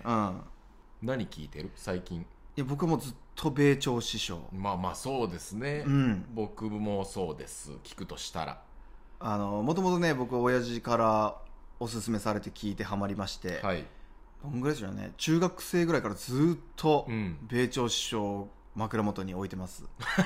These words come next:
Speaker 2: <laughs> 枕元に立ってくれてる。
Speaker 1: ええ。
Speaker 2: 大全集みたいなね。
Speaker 1: そうそう。
Speaker 2: 買って俺にも貸してくれたりして。
Speaker 1: そうそう。落語好きですから、僕ら。
Speaker 2: うん。
Speaker 1: あの、牛尾は一回落語やったことありますからね。
Speaker 2: ありますね。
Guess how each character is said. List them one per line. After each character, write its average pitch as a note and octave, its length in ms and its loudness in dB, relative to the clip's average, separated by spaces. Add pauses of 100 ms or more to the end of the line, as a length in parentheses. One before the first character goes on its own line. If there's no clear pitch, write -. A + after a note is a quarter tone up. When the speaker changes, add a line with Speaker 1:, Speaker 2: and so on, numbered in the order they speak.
(540)
Speaker 2:
<laughs> - 1040 -10
枕 A#2 280 0
元 G2 120 0
に F#2 80 -2
立 A2 100 0
っ A2 100 0
て F#2+ 80 -4
く F#2 80 -2
れ F2 60 -2
て D#2+ 100 -4
る。 A2+ 60 -2
Speaker 1:
え A2+ 480 2
え。 - 160 -18 (320)
Speaker 2:
大 C3+ 200 4
全 C#3 200 2
集 F2 220 -2
み D#2 100 -4
た D2+ 120 -6
い D2+ 60 -6
な D2 120 -6
ね。 E3 360 -4
Speaker 1:
そ A2 220 -6
う F#2+ 40 -4
そ F#2+ 160 -6
う。 F2 120 -6
Speaker 2:
買 F#2+ 140 -4
っ E2+ 40 -4
て - 180 -8
俺 G#2+ 200 0
に A#2 120 -2
も F2+ 380 0
貸 G2 140 -6
し - 40 -6
て F#2+ 60 -4
く F#2+ 80 -4
れ F2+ 80 2
た F2 120 -6
り D2 80 -10
し - 80 -12
て。 - 120 -4
Speaker 1:
そ B2+ 160 2
う G2+ 40 -4
そ G#2 400 0 (460)
う。 A2 40 -6
落 C3 280 -2
語 D#3+ 120 2
好 D3+ 80 -4
き D3+ 120 -2
で C3 100 2
す - 80 -6
か A2 100 2
ら、 G#2 60 4
僕 G2 220 -2
ら。 D#2 80 -2
Speaker 2:
う - 20 -4
ん。 C#2 140 -10 (420)
Speaker 1:
あ B2+ 100 2
の、 B2 420 2
牛 D#3+ 280 2
尾 F#3+ 80 8
は F3+ 100 10
一 E3+ 100 4 (120)
回 D#3 340 6
落 C#3 200 2
語 E3+ 100 8
や C#3 100 8
っ C#3+ 60 -4
た G#3 100 0
こ G#3 80 6
と E3+ 60 8
あ - 20 6
り A#2 60 6
ま G#2 100 2
す - 60 -8
か F#2 80 -4
ら F#2 80 -6
ね。 A2 360 0
Speaker 2:
あ F#2+ 80 -6
り F2 100 -6
ま D#2+ 100 -8
す - 120 -12
ね。 C#3+ 360 -2